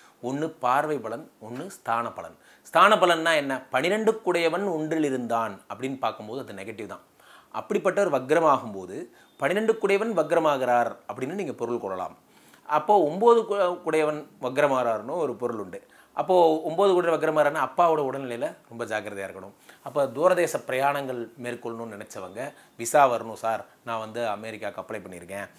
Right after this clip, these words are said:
சிட்டிசன்ஷிப் வரணும் சார்," அந்த மாதிரி இருக்கிறவங்கெல்லாம் ரொம்ப ஜாக்கிரதையா இருக்கணும். இந்த பீரியட்ல அது கொள்ள-, இந்த நாலு மாதங்கள்ல அதுக்கான முயற்சிகளோ பணம் செலுத்துதலோ எதுவும் பண்ண வேண்டாம். அதே மாதிரி, ஆ, அப்பா உடல்நிலை ரொம்ப ஜாக்கிரதையா பார்த்துக்கணும். அவரு லைட்டா செஸ்ட் பெயினா இருக்கிற மாதிரி இருக்குப்பா அப்படின்னு அப்பா சொன்னாருன்னா உடனே ஓடி போய்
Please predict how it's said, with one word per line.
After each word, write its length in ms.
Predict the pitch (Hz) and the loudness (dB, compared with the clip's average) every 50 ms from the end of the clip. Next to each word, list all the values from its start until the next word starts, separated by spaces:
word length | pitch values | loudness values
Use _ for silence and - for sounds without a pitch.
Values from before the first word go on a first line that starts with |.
| - - - _ - | -20 -20 -18 _ -10
சிட்டிசன்ஷிப் 480 | - 131 139 131 139 123 - - - - | -8 -8 -6 -6 -6 -6 -8 -14 -12 -12
வரணும் 240 | 104 98 95 101 | -12 -10 -10 -14
சார்," 320 | 90 - - 98 98 95 - _ | -14 -10 -6 -6 -6 -8 -10 _
அந்த 160 | 117 117 120 | -14 -12 -8
மாதிரி 320 | 120 120 120 117 113 104 | -6 -4 -4 -4 -6 -10
இருக்கிறவங்கெல்லாம் 460 | - - 104 95 87 85 87 107 147 151 - - | -12 -12 -12 -12 -12 -12 -14 -16 -16 -18 -20 -20
ரொம்ப 160 | 113 104 101 | -16 -16 -14
ஜாக்கிரதையா 440 | 95 95 92 87 90 87 85 90 90 | -12 -12 -12 -12 -14 -14 -14 -14 -14
இருக்கணும். 220 | 87 - 101 117 - _ _ _ - - _ _ | -16 -18 -20 -20 -20 _ _ _ -20 -20 _ _
இந்த 140 | 127 123 120 | -10 -8 -6
பீரியட்ல 360 | - 135 139 139 123 107 120 | -4 -4 -2 -2 -4 -2 -2
அது 220 | 123 117 104 101 | -4 -4 -4 -6
கொள்ள-, 260 | - 113 110 110 113 - | -10 -12 -10 -10 -10 -12
இந்த 200 | - 113 104 110 | -12 -10 -10 -8
நாலு 260 | 107 107 104 110 113 | -6 -4 -4 -4 -4
மாதங்கள்ல 480 | 110 107 117 127 117 110 101 104 139 139 | -6 -6 -8 -8 -8 -10 -8 -6 -6 -6
அதுக்கான 260 | 110 107 - 113 113 104 | -6 -6 -8 -10 -10 -10
முயற்சிகளோ 400 | 101 117 113 - - 104 104 107 | -10 -12 -12 -12 -14 -12 -12 -12
பணம் 300 | 110 - - 113 123 127 - - | -12 -12 -10 -10 -10 -12 -12 -12
செலுத்துதலோ 540 | 117 110 - 113 98 101 92 101 104 110 - | -14 -14 -14 -14 -16 -12 -12 -10 -10 -10 -10
எதுவும் 200 | - 117 107 104 | -12 -12 -14 -12
பண்ண 180 | 90 95 87 80 | -12 -14 -14 -14
வேண்டாம். 280 | 80 78 78 85 87 _ _ _ _ - - - - _ | -18 -16 -16 -16 -18 _ _ _ _ -20 -20 -20 -20 _
அதே 220 | - 151 143 151 156 | -2 2 4 6 8
மாதிரி, 480 | 151 143 139 143 139 127 117 110 - - - _ | 8 8 6 8 6 4 4 2 -4 -16 -16 _
ஆ, 180 | - 123 120 120 | -2 0 0 0
அப்பா 280 | 117 - - 170 160 143 | 0 4 8 8 8 8
உடல்நிலை 280 | 131 127 127 131 156 | 8 2 -4 -6 -6
ரொம்ப 180 | 143 120 123 131 | -6 -4 -2 0
ஜாக்கிரதையா 360 | 120 120 110 110 101 110 101 | 0 0 0 0 -4 -6 -6
பார்த்துக்கணும். 340 | 90 95 90 90 95 98 98 | -6 -6 -6 -8 -14 -14 -10
அவரு 280 | - 123 110 107 107 104 | -8 -8 -8 -6 -8 -10
லைட்டா 540 | 101 101 101 104 107 117 117 - 147 131 131 | -10 -12 -8 -6 -6 -6 -2 -2 -4 -4 -4
செஸ்ட் 260 | - 120 - - _ | -8 -12 -12 -10 _
பெயினா 180 | 131 120 113 | -8 -6 -4
இருக்கிற 260 | 117 110 107 101 98 98 | -4 -6 -6 -10 -12 -12
மாதிரி 280 | 101 104 104 101 95 | -10 -10 -10 -12 -14
இருக்குப்பா 260 | 92 92 87 92 92 - - - _ _ _ - | -16 -12 -8 -8 -8 -8 -10 -18 _ _ _ -20
அப்படின்னு 180 | - 95 90 95 | -20 -20 -16 -16
அப்பா 220 | 95 92 - 101 92 - | -16 -12 -12 -12 -12 -12
சொன்னாருன்னா 220 | 92 87 87 98 135 | -12 -12 -10 -8 -8
உடனே 460 | 151 113 101 107 120 135 147 156 165 | -6 -6 -4 0 2 4 6 6 8
ஓடி 200 | 156 139 127 120 | 8 6 4 2
போய் 320 | 110 117 139 170 175 - | -2 -4 -8 -8 -8 -14